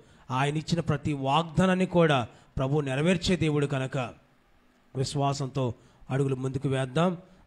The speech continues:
దేవుడు నిశ్చయముగా మనందరినీ కూడా దీవించునుగాక. ఈ ఏడవ ది-, దిన కూడికను దేవుడు జరిగించిన విధానంకై, ఘనంగా జరిగించిన విధానంపై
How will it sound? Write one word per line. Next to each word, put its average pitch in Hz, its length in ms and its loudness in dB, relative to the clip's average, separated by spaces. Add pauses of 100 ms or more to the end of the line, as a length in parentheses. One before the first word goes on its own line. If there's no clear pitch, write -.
దేవుడు 127 260 0
నిశ్చయముగా 135 480 -2
మనందరినీ 127 540 -4
కూడా 127 240 -2
దీవించునుగాక. 123 1200 -2 (520)
ఈ 123 160 -4
ఏడవ 135 220 0
ది-, 123 200 -2 (120)
దిన 127 200 -4
కూడికను 156 500 0
దేవుడు 131 480 -2 (280)
జరిగించిన 123 500 -6
విధానంకై, 139 580 -4
ఘనంగా 127 300 -6
జరిగించిన 120 300 -6
విధానంపై 120 600 -6